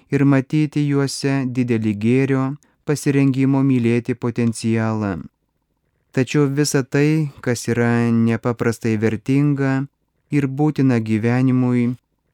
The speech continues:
yra didelis lobis, kurį mes laikome moliniuose induose. Juos lengva sudaužyti, sunaikinti, numesti.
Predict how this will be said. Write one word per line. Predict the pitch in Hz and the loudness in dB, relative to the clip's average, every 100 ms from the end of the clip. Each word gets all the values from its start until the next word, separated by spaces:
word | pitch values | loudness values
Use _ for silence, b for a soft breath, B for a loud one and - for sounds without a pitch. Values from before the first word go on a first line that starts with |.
| - | -2
yra | 131 127 131 147 | 0 2 2 0
didelis | 135 131 131 127 120 123 | 0 0 0 0 -4 -4
lobis, | 127 127 113 95 - - - _ | 0 0 0 -4 -6 -10 -14 _
kurį | 117 110 110 | -2 0 2
mes | 110 107 | 0 -2
laikome | 113 120 131 - 127 127 127 | -2 -2 -2 0 0 0 -2
moliniuose | - 127 120 120 120 113 120 - | 0 2 2 2 2 0 -4 -2
induose. | 120 117 110 104 - 101 92 - - _ _ _ _ - | 2 2 2 -2 -4 -4 -4 -6 -14 _ _ _ _ -2
Juos | 123 135 - | 2 2 0
lengva | 139 151 165 143 | 0 2 2 0
sudaužyti, | 139 131 113 110 104 135 143 127 107 87 - 127 | -2 0 2 2 2 0 0 0 -2 -2 -6 -14
sunaikinti, | - 117 110 107 - 135 139 131 127 127 - | -2 0 0 0 2 2 2 0 0 0 -2
numesti. | 131 127 120 117 117 - - 98 | -2 2 2 2 0 -4 -2 -2